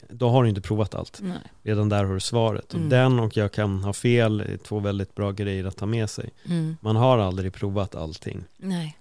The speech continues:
Speaker 1: Men man har testat x antal saker som uppenbarligen inte funkade.
Speaker 2: Mm.
Speaker 1: Men det finns lika många som kommer att fungera.
Speaker 2: Ja.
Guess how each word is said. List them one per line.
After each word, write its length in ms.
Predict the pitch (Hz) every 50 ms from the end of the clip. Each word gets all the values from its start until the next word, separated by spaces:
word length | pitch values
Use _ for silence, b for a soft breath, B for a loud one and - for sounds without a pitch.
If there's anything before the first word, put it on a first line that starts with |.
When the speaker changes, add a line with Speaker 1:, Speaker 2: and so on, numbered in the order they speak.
| - -
Speaker 1:
Men 140 | 117 110
man 120 | 107 107 104
har 60 | 101
testat 380 | - - 107 98 - - 98 -
x 200 | 101 95 - -
antal 280 | 95 92 90 - 92 90
saker 340 | - - 98 95 - -
som 140 | 90 98 95
uppenbarligen 540 | 98 - - 95 95 90 85 85 85 80 82
inte 140 | 85 85 -
funkade. 460 | - - 101 92 - - 95 90 87 - -
Speaker 2:
Mm. 220 | 202 190 170 156 160 160 B B B B _
Speaker 1:
Men 100 | 120 117
det 60 | 113
finns 220 | - 110 104 -
lika 180 | - 107 101 110
många 320 | 104 107 104 107 110 110
som 260 | 104 - 101 92 92 95
kommer 340 | - - 104 98 98 92
att 60 | 90 -
fungera. 480 | - 98 98 98 104 104 101 82 - - - - - -
Speaker 2:
Ja. 280 | 185 185 180 170 170 170